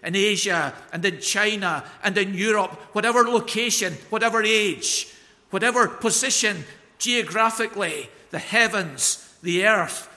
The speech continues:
the creation is addressing this message to all of humanity. But what is the message?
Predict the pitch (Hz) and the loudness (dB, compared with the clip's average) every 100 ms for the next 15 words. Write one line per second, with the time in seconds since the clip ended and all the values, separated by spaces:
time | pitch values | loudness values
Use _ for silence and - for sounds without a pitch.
0 | 180 - - 175 180 233 220 185 151 - | -14 -10 -8 -2 2 4 2 0 -6 -10
1 | - _ _ _ _ _ 170 170 135 - | -20 _ _ _ _ _ -8 -6 -6 -4
2 | 185 214 - 208 180 165 170 165 160 156 | 0 2 2 0 -2 -4 0 0 -2 -4
3 | 175 202 - 151 - - - - - _ | -2 0 0 -2 -6 -4 -4 -6 -20 _
4 | _ _ - 160 160 170 165 - 151 127 | _ _ -10 -6 -4 -4 -4 -6 -8 -8
5 | 147 151 165 147 - - - _ _ _ | -10 -10 -12 -14 -16 -20 -20 _ _ _
6 | _ _ _ _ _ _ _ _ _ _ | _ _ _ _ _ _ _ _ _ _
7 | 160 151 196 185 - 185 139 - - - | -12 -8 -6 -2 -2 -4 -8 -8 -8 -10
8 | - - - | -14 -14 -14